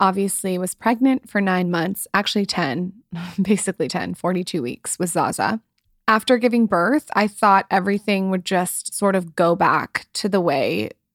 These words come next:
that it was. And I think that that's where I really went wrong. I had such an easy, magical pregnancy, and I had a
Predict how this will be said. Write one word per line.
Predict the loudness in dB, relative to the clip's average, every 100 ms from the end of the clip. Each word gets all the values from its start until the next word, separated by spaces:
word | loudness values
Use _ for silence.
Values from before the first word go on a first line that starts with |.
| _
that | -6 -2 0
it |
was. | 2 2 0 -10 -12 _ _ _ _ _ _ _ 0
And | 2 4 4 2 0
I | 0 0
think | 2 2 2
that | 0 0
that's | 2 2 0 -2
where | 2 4 2
I | 0
really | 0 0 0
went | 0 -2 -2
wrong. | 0 0 -2 -8 -16 _ _ _ _ -2
I | 2
had | 4 2 2
such | -2 0 -2
an | -2
easy, | -2 -4 -4 -2 0 0
magical | 0 -2 -2 -4 -4 -4
pregnancy, | -2 -4 -2 -2 2 2 2 0
and | 0
I | 0
had | 2 0 0 -2
a | -4 -2